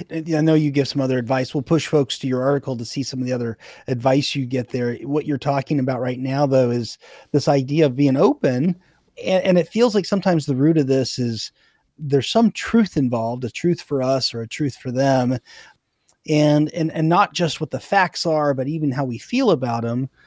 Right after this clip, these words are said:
And, um, you know, you've written about this. You've written a little about kind of seeking truth and how challenging that can be.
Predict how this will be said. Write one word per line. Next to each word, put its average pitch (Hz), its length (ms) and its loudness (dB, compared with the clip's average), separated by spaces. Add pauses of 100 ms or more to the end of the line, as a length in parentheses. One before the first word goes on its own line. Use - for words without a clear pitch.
(240)
And, 151 340 4
um, 143 400 4 (540)
you 202 120 -2
know, 180 60 2
you've 190 340 0
written 269 220 2
about 131 320 -2
this. - 260 -16
You've 165 160 -2
written 190 180 2
a 156 60 0
little 139 220 2
about 127 360 -2
kind 139 140 -4
of 117 260 -10 (360)
seeking 156 420 -4
truth 131 400 -2
and 117 100 -10
how 123 80 -6
challenging 135 500 -4
that 120 180 -8
can 113 160 -6
be. 147 480 6